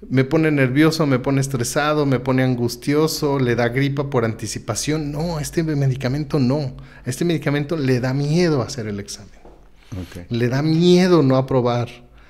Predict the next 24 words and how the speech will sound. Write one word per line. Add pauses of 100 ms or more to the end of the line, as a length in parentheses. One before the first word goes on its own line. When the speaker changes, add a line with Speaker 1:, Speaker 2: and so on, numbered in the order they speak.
(540)
Speaker 1:
Le
da
miedo
presentar
el
examen.
Le
da
miedo
ir
a
hacer
el
examen.
Entonces,
todo,
todo
está (500)
compaginado
a
la,
a
la
palabra